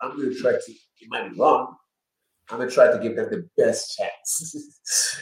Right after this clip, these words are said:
<laughs> A higher probability. Like, you know what I mean? You, you might do all that, build your profile there, da, da, da, da, build here, build here, and then you go over and they still don't make it. But you know what? You already built, you already showed that you can play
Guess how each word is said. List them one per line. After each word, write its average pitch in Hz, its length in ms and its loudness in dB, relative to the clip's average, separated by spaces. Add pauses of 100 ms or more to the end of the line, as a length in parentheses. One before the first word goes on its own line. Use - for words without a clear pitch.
<laughs> - 60 -20
A 110 60 0
higher 143 480 6
probability. 123 600 4
Like, - 460 -20
you 107 80 -20
know 104 80 -20
what 113 180 -20
I 117 40 -20
mean? 117 260 -10
You, 117 80 -10 (100)
you 131 160 -12
might 120 240 0
do 110 80 0
all 107 180 6
that, - 260 4
build - 120 0
your 107 120 -6
profile 104 400 6
there, 117 240 10
da, 107 60 4
da, 104 40 8
da, 98 240 2
da, 120 280 2
build - 200 -10
here, 113 200 -12
build 110 160 -16
here, 117 120 -16 (340)
and 104 100 -8
then 107 120 -10
you 101 60 -8
go 123 180 6
over 117 280 8 (320)
and 107 100 -6
they 101 80 -2
still - 300 8
don't 113 180 8
make 82 180 0
it. - 80 -18 (180)
But 120 100 -6
you 139 60 -2
know 170 140 4
what? 165 240 4
You 131 140 -4
already 147 360 6
built, 131 300 10
you 147 120 0
already 156 200 0
showed 147 460 2
that - 160 -2
you - 80 -20
can 90 240 -12
play - 340 4